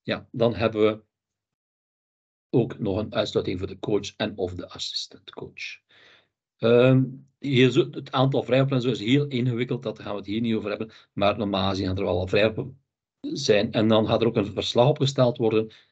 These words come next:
naar de rechterlijke raad en dan gaat dus, ja, die spelers wel een of andere sanctie krijgen. Goed, nu,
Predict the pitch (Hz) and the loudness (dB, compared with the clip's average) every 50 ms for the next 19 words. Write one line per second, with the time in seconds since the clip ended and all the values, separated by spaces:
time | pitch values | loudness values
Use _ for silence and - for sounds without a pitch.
0 | _ - - 110 95 98 95 104 - - 113 101 95 95 98 98 98 98 98 - | _ -4 -2 0 0 0 0 -2 -2 -4 -6 -8 -6 -6 -6 -4 -4 -4 -4 -4
1 | 107 101 98 98 95 95 - - - _ _ - - - - _ - - 98 90 | -4 -2 -2 -2 -2 -4 -8 -8 -10 _ _ -20 -20 -20 -18 _ -2 0 2 2
2 | 92 92 - - 104 95 95 95 95 95 95 - - - 107 101 98 95 92 95 | 2 0 2 4 6 6 6 4 2 -2 -2 -4 -4 -4 -2 -2 0 -2 0 0
3 | 101 95 95 95 - - - 98 98 95 - - 110 - 69 - _ _ _ - | -2 -2 -4 -6 -6 -4 -2 -2 -2 -2 -4 -4 -4 -6 -8 -14 _ _ _ -10
4 | - - 95 95 92 92 104 95 92 95 - _ _ _ _ _ _ _ _ _ | -6 -2 -2 -2 -2 -2 -2 -2 -2 -4 -6 _ _ _ _ _ _ _ _ _
5 | _ _ _ _ _ _ _ _ _ _ _ _ _ _ _ _ _ _ _ _ | _ _ _ _ _ _ _ _ _ _ _ _ _ _ _ _ _ _ _ _
6 | - - 165 139 - 151 147 151 160 147 131 - - - | 6 6 6 6 6 6 6 8 10 8 8 6 4 -4